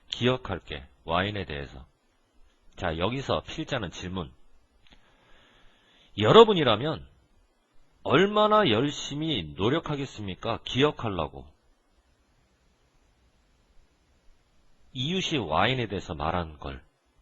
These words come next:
그리고 지가 대답을 해. 아니, 여러분 바로 옆에 앉아있는데 와인 전문가가, 친구 얘기하는 거죠.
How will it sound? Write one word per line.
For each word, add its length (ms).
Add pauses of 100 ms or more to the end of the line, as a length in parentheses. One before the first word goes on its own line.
(1300)
그리고 280
지가 300
대답을 400
해. 80 (1500)
아니, 400
여러분 440
바로 380
옆에 680 (180)
앉아있는데 1120 (600)
와인 380
전문가가, 800 (340)
친구 360
얘기하는 340
거죠. 300